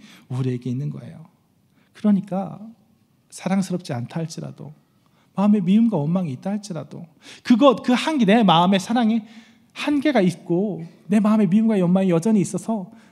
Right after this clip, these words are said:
정말 한-, 한계가 있음을 고백하면서도 그저 열심히 다시 한번 참고 사랑의 사명 감당하려 노력하십시오. 미워도 다시 한번 그 영혼에 관심 가지면서 내가 할 수 있는 긍휼,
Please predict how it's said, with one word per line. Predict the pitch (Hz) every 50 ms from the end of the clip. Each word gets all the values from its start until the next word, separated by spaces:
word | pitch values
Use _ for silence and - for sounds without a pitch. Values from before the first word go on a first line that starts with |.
| _ _ _ _
정말 | - - 277 247 214
한-, | 285
한계가 | - - 330 330 294 311 285 262
있음을 | 202 196 - 226 208 220
고백하면서도 | 214 - - 214 196 262 247 247 - - - 269 330 311 277 - - 151 139 185 226 190 143 - - - _ _ _ _ _ _ - - - _ _ _ _ _ _
그저 | _ - 220 185 196 196 202 240 262 277 220 180
열심히 | 156 151 165 165 160 - - 175 139 135 156 202 226 - - _ _ _ _ _
다시 | - - 160 151 - 165
한번 | 160 156 156 156
참고 | 147 - - 220 202 202 - - 151 185 - - - - _ _
사랑의 | - - - 196 202 196 190
사명 | 180 - 160 147 151 151
감당하려 | - - 143 143 147 151 143 135 127 131 135 139
노력하십시오. | 127 139 139 165 165 175 170 - - - - - - - - _ _ _ _ _ _ _ _ - - - -
미워도 | - 190 220 240 214 233
다시 | 226 - 180 175 - -
한번 | 226 220 196 156 143 147 170 175 156 -
그 | - - 180
영혼에 | 156 147 143 147 151 151 147
관심 | 147 - 139 139 - 175
가지면서 | 156 - 143 131 147 135 123 123 131 - 170 165 - _ _ _ _ _ _ _ _
내가 | - 139 147 151 180 175
할 | 170 - 285 262
수 | - - -
있는 | 226 160 143 139 160 208 214 208
긍휼, | - - 143 131 127 127 151 208